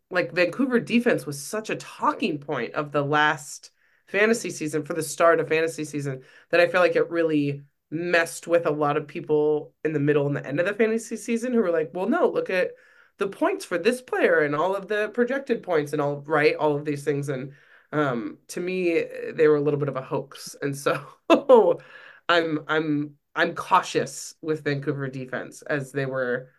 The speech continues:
I think, the most prominent part. I think they were bigger than, than Gauld was last season from a fantasy perspective. Just the defense in gen-, people kind of picked and chose, right? Um,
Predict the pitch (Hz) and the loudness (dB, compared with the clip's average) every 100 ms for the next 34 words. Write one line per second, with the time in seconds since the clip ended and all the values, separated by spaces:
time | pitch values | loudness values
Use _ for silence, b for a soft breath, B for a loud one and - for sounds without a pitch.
0 | b _ - 156 208 165 139 156 151 143 | b _ -2 0 0 -2 0 0 2 0
1 | 139 147 143 143 143 147 151 160 _ 160 | -2 -2 0 -2 -2 2 2 2 _ -4
2 | 165 175 165 160 156 151 160 151 156 147 | -4 0 4 4 4 2 2 2 0 -2
3 | - - 151 139 135 135 156 156 156 139 | -8 -2 -2 0 -2 0 0 0 0 -2
4 | 139 156 147 156 170 185 _ - 147 143 | -2 -6 -2 -2 -2 -8 _ -4 -4 0
5 | 151 143 151 147 139 139 147 147 151 b | -2 -2 -10 -10 -8 -8 -4 -6 -6 b
6 | b b 147 143 202 143 180 185 160 160 | b b -6 2 2 2 -4 -2 -2 -2
7 | 165 147 143 156 156 185 160 165 151 143 | -2 -2 -2 -4 -6 -4 -4 -2 -4 -2
8 | 156 151 143 139 143 143 151 147 147 156 | -6 -4 -6 -4 -2 -2 -2 -2 0 0
9 | b b b b - 160 139 117 104 143 | b b b b 0 2 2 0 -6 -12